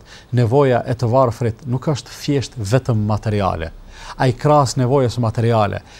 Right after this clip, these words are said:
krahas nevojës për ushqim, për veshmbathje, për, për kulm mbi kokë e kështu me radhë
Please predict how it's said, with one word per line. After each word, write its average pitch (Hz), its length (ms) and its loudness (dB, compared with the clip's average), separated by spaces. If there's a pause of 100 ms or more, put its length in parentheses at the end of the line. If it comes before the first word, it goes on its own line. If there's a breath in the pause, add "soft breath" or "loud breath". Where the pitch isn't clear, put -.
krahas 147 360 4
nevojës 131 420 2
për 123 180 0
ushqim, 123 540 0
për 107 220 -2
veshmbathje, 110 800 0
për, 104 280 -2 (340 loud breath)
për 110 220 2
kulm 117 440 2
mbi 110 180 0
kokë - 500 0
e 120 140 -2
kështu - 240 -6
me 110 140 0
radhë 131 260 2